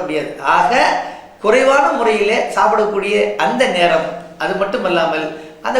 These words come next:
குறைவான உணவை வைத்துக்கொண்டு ஒரு நாள் முழுவதும் அவன் பசியாக தாகமாக இருக்க பயிற்சி எடுத்துக் கொள்கிறான். இப்போ ஒரு கேள்வி வரலாம், அது எதற்கு நீங்கள்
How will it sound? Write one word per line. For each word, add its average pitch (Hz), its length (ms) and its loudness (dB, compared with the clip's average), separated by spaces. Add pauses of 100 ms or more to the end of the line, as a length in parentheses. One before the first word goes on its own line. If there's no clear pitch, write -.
(120)
குறைவான 294 400 4 (160)
உணவை 240 320 2
வைத்துக்கொண்டு 180 580 -2 (600)
ஒரு 214 220 4
நாள் 277 320 4
முழுவதும் 254 440 0 (200)
அவன் 180 220 0 (300)
பசியாக 208 460 4 (580)
தாகமாக 202 500 2 (100)
இருக்க 170 240 -2 (420)
பயிற்சி 190 320 0
எடுத்துக் 170 240 -6
கொள்கிறான். 139 400 -4 (460)
இப்போ 175 120 -4 (120)
ஒரு 208 200 0
கேள்வி 220 300 2
வரலாம், 165 340 0 (380)
அது 160 120 -2 (160)
எதற்கு 311 300 0 (100)
நீங்கள் 190 280 0